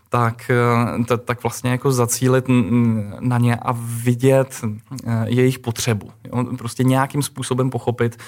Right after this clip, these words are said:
co vlastně chtějí oni od toho marketingu, eh, získat. No a v momentě, kdy se, kdy se tohleto podaří, tak pak už, pak už je to jenom prostě jako otázka takové lehce geniální textařiny, že? A, eh, u, tím pádem se, eh,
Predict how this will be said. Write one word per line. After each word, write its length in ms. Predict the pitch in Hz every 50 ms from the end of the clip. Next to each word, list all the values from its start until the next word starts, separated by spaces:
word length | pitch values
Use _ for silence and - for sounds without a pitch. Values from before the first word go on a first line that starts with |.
| - - - - - _ _
co 220 | - - - 156
vlastně 480 | 151 147 143 143 135 - - - 143 135
chtějí 320 | - - - 131 131 127
oni 240 | 127 120 127 127 123
od 160 | 113 120 -
toho 180 | - 127 120 131
marketingu, 840 | 123 113 113 117 - 113 113 123 120 120 117 123 120 120 120 123 120 120
eh, 40 | 110 113 117 113 113 110 110 110 113
získat. 420 | 110 107 107 107 - - - - - - _ _ - - - - - - - - _ - -
No 40 | -
a 20 |
v 80 | 185 151
momentě, 360 | 139 147 165 175 180 196 180
kdy 140 | 175 175 180
se, 160 | - 190 175 165 151 135
kdy 120 | 131 135
se 120 | - 170
tohleto 320 | 151 151 143 151 160 190 175
podaří, 480 | 143 127 113 120 120 131 123 139 143
tak 160 | 135 147 131 -
pak 200 | - 127 120 -
už, 240 | 135 - - - -
pak 180 | - - 123 -
už 140 | 131 - -
je 60 | 131
to 100 | 143 139
jenom 300 | 135 127 123 123 127 120
prostě 320 | 120 - 117 - - -
jako 160 | 131 123 147 -
otázka 640 | - 123 - 113 113 - - - 123 120 120 120 117 - - - - - - -
takové 280 | - 120 117 113 113 113 104
lehce 500 | 120 120 - 120 113 113 - - - 135
geniální 500 | 123 127 117 113 110 107 110 117 135 135
textařiny, 720 | 120 110 - - - 123 110 117 113 107 110 113 117 120
že? 120 | 117 113 117
A, 380 | 131 143 - 95 127 127 123 117 120 131 127 123 123 127 131
eh, 40 |
u, 480 | 110 117 120 139 143 104 76 78 117 127 - - -
tím 200 | - 123 127 117
pádem 340 | 120 117 123 120 123 127 123
se, 180 | - 135 123 120 120 120 117 117 117 113 113 113 117 -
eh, 80 | 151